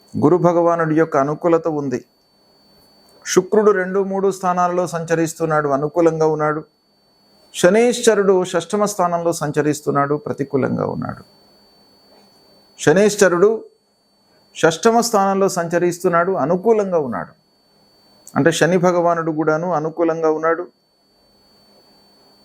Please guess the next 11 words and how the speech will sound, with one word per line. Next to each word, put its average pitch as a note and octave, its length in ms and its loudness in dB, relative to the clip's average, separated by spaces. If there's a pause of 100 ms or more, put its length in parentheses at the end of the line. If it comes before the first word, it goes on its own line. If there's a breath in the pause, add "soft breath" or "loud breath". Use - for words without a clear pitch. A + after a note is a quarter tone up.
(140)
రాహువు G3 540 4
సప్తమంలో, F#3 580 0 (360)
కేతువు F3 420 2
జన్మస్థానంలో E3 720 0 (100)
ప్రతికూలంగా D#3 680 -2
ఉన్నారు. C#3 280 -2 (480)
ఈ D#3 140 4
విధంగా D#3+ 300 0 (100)
గ్రహస్థితి D#3+ 520 -4
ఉంది. E3+ 200 0 (920)
అయితే G#3 200 4